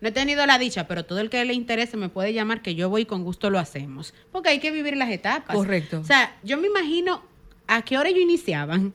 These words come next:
Speaker 1: y a qué hora terminaban
Speaker 2: <laughs>
Speaker 1: montando toda esa fundita, dándole el, haciéndole el nudo para luego ponerle instalaciones navideñas y que entonces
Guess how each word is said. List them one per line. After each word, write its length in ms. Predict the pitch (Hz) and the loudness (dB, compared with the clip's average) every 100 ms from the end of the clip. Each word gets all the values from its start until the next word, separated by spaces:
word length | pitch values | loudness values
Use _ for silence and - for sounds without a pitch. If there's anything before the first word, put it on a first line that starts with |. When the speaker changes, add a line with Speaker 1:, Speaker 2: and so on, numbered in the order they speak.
| - | -4
Speaker 1:
y 100 | 214 | -2
a 80 | 208 | 0
qué 120 | 220 | 0
hora 140 | 240 | 0
terminaban 580 | 269 254 247 220 190 190 | 2 2 4 4 2 2
Speaker 2:
<laughs> 60 | 202 | 2
Speaker 1:
montando 480 | 214 208 226 277 | 2 2 0 0
toda 140 | 349 381 | 2 2
esa 160 | 370 349 | 2 0
fundita, 460 | 311 262 170 180 | 2 0 0 0
dándole 360 | 180 202 254 285 | 0 0 0 2
el, 160 | 277 269 | 2 0
haciéndole 480 | 214 214 226 262 277 | -4 -2 -2 0 2
el 100 | 254 | 2
nudo 260 | 208 202 | 0 -2
para 200 | 202 214 | 0 0
luego 320 | 208 220 262 277 | 2 0 0 -2
ponerle 340 | 294 294 294 | -4 -4 -4
instalaciones 640 | 285 247 233 220 226 240 | -4 0 0 0 -2 -2
navideñas 680 | 262 285 285 190 160 165 202 - - - - - | 0 0 0 0 -2 -4 -8 -10 -20 -20 -14 -8
y 120 | 220 | -2
que 100 | 220 | 0
entonces 380 | 208 214 262 | 0 -2 -2